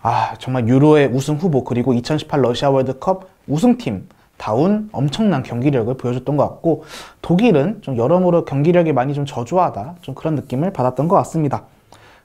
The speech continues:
그래서 제가 지금 소개를 해드리고 싶은 거는 경기 전에 있었던 해프닝입니다. 이제 선수들이 이제 뭐 선수 입장하고, 그리고 라인업, 뭐 선수들 단체 사진 찍고, 그리고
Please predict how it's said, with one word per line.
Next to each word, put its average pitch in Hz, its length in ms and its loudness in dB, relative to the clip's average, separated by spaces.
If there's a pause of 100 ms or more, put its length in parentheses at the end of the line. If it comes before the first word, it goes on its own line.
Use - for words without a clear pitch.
(140)
그래서 220 400 2 (760)
제가 110 220 -6
지금 107 240 -6
소개를 156 320 2
해드리고 156 360 2
싶은 - 220 -6
거는 170 360 0 (340)
경기 185 400 2
전에 190 220 4
있었던 110 580 -8 (120)
해프닝입니다. 127 680 -4 (500)
이제 185 320 4 (180)
선수들이 226 840 2 (100)
이제 151 220 0
뭐 147 440 2
선수 254 280 0
입장하고, 160 800 -2
그리고 139 400 -4
라인업, 143 580 2
뭐 104 400 -8 (460)
선수들 214 580 0
단체 143 240 -4
사진 175 240 0
찍고, - 440 0 (260)
그리고 202 560 2